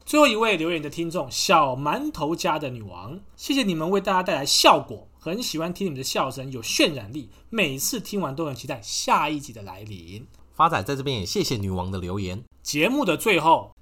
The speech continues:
Speaker 1: 最近很多听众朋友来询问如何获得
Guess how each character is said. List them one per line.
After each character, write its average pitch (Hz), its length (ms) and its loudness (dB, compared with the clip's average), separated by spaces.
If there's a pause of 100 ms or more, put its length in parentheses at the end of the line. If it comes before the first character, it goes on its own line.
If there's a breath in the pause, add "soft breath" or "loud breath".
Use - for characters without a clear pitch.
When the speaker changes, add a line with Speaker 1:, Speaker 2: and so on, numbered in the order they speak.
Speaker 1:
最 294 220 2
近 220 240 -4
很 143 280 -4
多 220 200 2
听 254 240 -6
众 247 200 -2
朋 165 80 -4
友 175 100 -4
来 131 180 -4
询 131 240 -8
问 156 160 -4
如 139 180 -4
何 160 180 0
获 180 220 4
得 123 280 -6